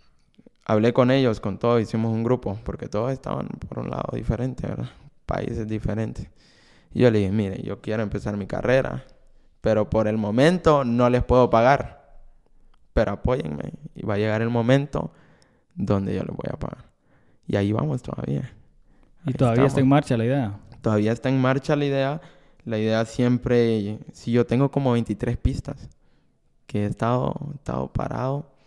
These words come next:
Speaker 1: eh, en eso de la compe-, eh, de la composición, están diseños de canciones,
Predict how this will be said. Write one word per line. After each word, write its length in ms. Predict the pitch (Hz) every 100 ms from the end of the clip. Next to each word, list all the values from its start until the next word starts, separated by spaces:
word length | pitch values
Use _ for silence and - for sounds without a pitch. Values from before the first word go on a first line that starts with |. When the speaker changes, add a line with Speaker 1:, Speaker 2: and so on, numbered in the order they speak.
| _ _ _ _ _
Speaker 1:
eh, 200 | 104 101
en 100 | 101
eso 220 | 107 110
de 80 | 117
la 140 | 113
compe-, 400 | 110 104 104 101 -
eh, 300 | 110 98 95
de 100 | 98
la 100 | 98
composición, 800 | 98 98 107 104 101 - 135 151 - - _ _ _ _
están 480 | 110 - 117 117 110
diseños 480 | 104 - 117 120 110
de 100 | 107
canciones, 800 | 98 98 107 117 120 110 107